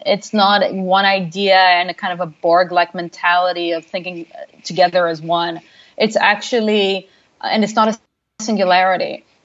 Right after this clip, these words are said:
It's, it's actually, I don't have a better word from, uh, besides solidarity, and it's a problematic word in Europe, but, uh,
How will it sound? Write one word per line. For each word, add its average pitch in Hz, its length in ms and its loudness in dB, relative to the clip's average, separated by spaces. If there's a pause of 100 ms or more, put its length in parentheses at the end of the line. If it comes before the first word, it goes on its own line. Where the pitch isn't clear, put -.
It's, 214 260 -2
it's - 280 -6
actually, 202 840 -2
I 90 320 -2
don't 233 160 2
have 247 120 0
a 233 60 2
better 185 400 4
word 175 460 -2
from, 185 240 -8 (520)
uh, 175 240 -2
besides 180 640 -4
solidarity, 196 720 2
and 190 160 2
it's 180 100 -4
a 190 60 -12
problematic 175 640 -2
word 170 160 -2
in 165 100 -6
Europe, 175 460 2
but, 170 340 2 (380)
uh, 170 460 0